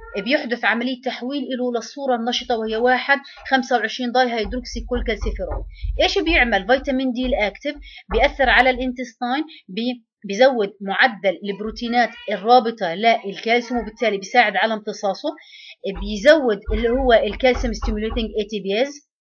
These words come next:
هي الانزيمات اللي بتكون ال اي تي بي، وبيزود نشاط الالكالاين فوسفاتيز.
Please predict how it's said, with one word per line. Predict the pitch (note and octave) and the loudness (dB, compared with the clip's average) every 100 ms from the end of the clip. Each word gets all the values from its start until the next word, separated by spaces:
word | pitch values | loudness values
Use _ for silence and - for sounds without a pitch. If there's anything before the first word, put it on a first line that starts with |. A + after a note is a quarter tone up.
| _ _ _ _ _ _ _ - | _ _ _ _ _ _ _ -8
هي | F#3+ | -4
الانزيمات | G#3+ A3+ G3 G#3+ G#3+ A3 A3+ | -2 -2 -4 -2 0 0 -2
اللي | G3 | -6
بتكون | G3 A3 G3+ | -4 -4 -2
ال | F#3+ | -4
اي | E3+ | -6
تي | G3+ B3+ | -6 -6
بي، | A#3+ C#4+ D4 - - | -6 -6 -8 -16 -6
وبيزود | G3+ G3 G#3 C#4 C4+ G#3+ A3+ A3 | -4 0 6 6 6 -4 -4 -4
نشاط | G3+ B3 A#3 | 4 4 4
الالكالاين | G3 G3 G3 A3 G#3+ G#3 G3+ - E3+ D3+ - - | 0 -2 -4 -4 -4 -6 -12 -10 -10 -10 -18 -16
فوسفاتيز. | G#3+ - F3+ D3+ - | -12 -10 -10 -12 -16